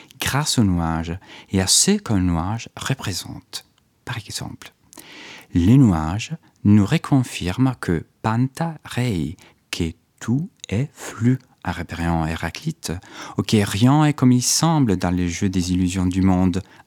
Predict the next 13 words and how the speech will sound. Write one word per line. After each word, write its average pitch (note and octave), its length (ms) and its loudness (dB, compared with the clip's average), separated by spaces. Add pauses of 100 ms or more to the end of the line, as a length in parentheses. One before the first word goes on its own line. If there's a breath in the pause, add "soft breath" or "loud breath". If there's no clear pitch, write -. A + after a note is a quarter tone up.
en F2 60 2
évoquant F2 440 -2
Schopenhauer, F#2 760 0 (340 loud breath)
ou G#2 120 4
encore G#2 540 0 (300 loud breath)
un B2+ 140 0
nuage E2+ 520 -2 (240)
nous A#2+ 80 6
fait A#2+ 160 2
bien A#2+ 220 2
penser E2+ 600 -4 (400 loud breath)
au B2 120 2
chaos A#2 400 2